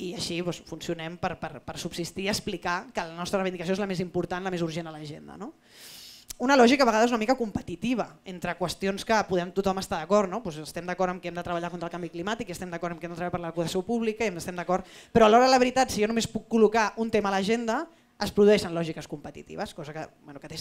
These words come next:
té un cert sentit, no? I us voldria posar exemples de lògiques competitives i del que podem aprendre d'elles, no? Hi ha moviments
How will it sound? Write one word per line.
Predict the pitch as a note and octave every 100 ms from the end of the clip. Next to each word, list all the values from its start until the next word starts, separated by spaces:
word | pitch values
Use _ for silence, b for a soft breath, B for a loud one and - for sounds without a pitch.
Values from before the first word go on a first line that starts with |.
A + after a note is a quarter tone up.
| -
té | F3
un | F3+
cert | F#3+ D#3+
sentit, | B2+ B2 F#2+ F3+
no? | A3+ - B B B B
I | -
us | C4
voldria | C#4+ F#4+
posar | E4 D#4 C#4
exemples | A#3+ A3 D4 A#3+ G3
de | F3+ F3+
lògiques | G#3+ B3 B3+ -
competitives | A3+ A3+ A#3 A#3 C4+ C4+
i | A#3
del | G#3+
que | G3
podem | G3+ G#3+
aprendre | G#3 F#3+ F3
d'elles, | D3+ A2 G#2+ E3+
no? | B3 A3
Hi | G3+ C4
ha |
moviments | C#4 B3+ A#3+ A#3+ B3+